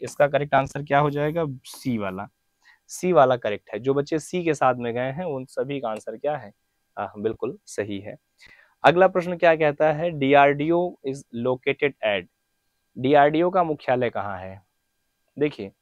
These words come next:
डीआरडीओ Defense Research and Development Organization, ठीक है, अ, ये है और इसका जो मुख्यालय है वो कहाँ है? नई दिल्ली में है।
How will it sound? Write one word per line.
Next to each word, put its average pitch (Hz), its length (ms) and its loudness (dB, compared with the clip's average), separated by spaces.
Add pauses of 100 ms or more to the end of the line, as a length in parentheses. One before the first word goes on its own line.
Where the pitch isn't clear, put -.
(600)
डीआरडीओ 151 680 2 (640)
Defense 131 500 -4
Research 147 340 -4
and 135 180 -4
Development 131 460 -2
Organization, 107 540 -8 (320)
ठीक 127 180 -6
है, 202 60 -8 (1040)
अ, 104 260 -4 (140)
ये 131 220 -2
है 180 140 -4
और 147 140 0
इसका 143 260 -4
जो 139 140 -2
मुख्यालय 135 520 0
है 175 160 -2
वो 151 180 -4
कहाँ 160 360 0
है? 104 240 -8 (1080)
नई 127 340 2
दिल्ली 104 340 -4
में 95 180 -8
है। 98 220 -14